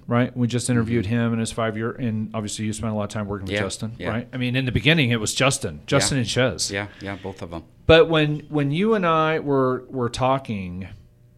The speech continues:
Speaker 1: I w-, I really, we didn't have the business model set. All I had was a vision,
Speaker 2: Mm-hmm.
Speaker 1: right? And you really took a chance on us in saying,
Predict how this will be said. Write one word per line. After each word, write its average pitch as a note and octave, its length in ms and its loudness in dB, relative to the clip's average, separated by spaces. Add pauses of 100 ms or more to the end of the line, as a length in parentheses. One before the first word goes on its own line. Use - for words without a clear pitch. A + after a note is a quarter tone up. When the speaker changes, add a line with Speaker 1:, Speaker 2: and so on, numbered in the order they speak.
(400)
Speaker 1:
I C#3+ 200 4
w-, D#3+ 340 0 (260)
I B2 80 -2
really, D#3 600 4
we C3 140 -2
didn't D#3+ 260 0
have C3+ 200 2
the A#2 60 -4
business A2 340 0
model A2+ 220 0
set. - 380 -6 (340)
All C#3+ 180 6
I C#3 60 4
had B2 220 2
was G#2+ 160 -4
a G2 40 -6
vision, F2 340 -10 (120)
Speaker 2:
Mm-hmm. G2 260 -4 (240)
Speaker 1:
right? A#2+ 240 0 (640)
And C3 680 4 (500)
you C3 300 2
really D#3 260 8
took C#3+ 240 0
a - 20 -4
chance B2 460 0
on A#2+ 320 -2
us A#2+ 500 -2
in A#2 220 -6
saying, A2+ 500 -2